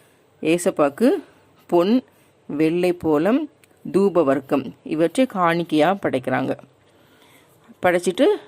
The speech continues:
ஏரோது ராஜா கிட்ட அதை அறிவிக்கலாம் அப்படின்னு சொல்லிட்டு திரும்பி வராங்க. வரும்போது தேவதூதன்,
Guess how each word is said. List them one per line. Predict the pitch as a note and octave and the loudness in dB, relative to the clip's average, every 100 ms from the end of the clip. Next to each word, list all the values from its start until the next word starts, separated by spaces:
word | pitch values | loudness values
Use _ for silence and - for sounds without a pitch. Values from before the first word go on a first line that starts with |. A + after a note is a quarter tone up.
| - | -6
ஏரோது | E3 F3 G#3+ | 2 4 4
ராஜா | G3+ F3 D#3 | 4 4 4
கிட்ட | D#3 F3 B3+ | 2 2 2
அதை | F#3+ | 4
அறிவிக்கலாம் | D#3+ D3+ D#3+ - C#3+ E3 | 4 2 -2 -2 -2 0
அப்படின்னு | D3 D3+ D3+ | -2 -2 -4
சொல்லிட்டு | D3+ D3+ G3+ | -2 0 0
திரும்பி | - G#3+ G#3+ F#3 | 2 0 0 2
வராங்க. | C#3 C3 C3+ | 2 2 2
வரும்போது | C3+ D3 F3 D3+ C#3 C4 F#3+ | 2 2 0 0 2 0 2
தேவதூதன், | E3+ G#3+ G#3+ D3+ B2 A#3 | 4 4 4 2 2 0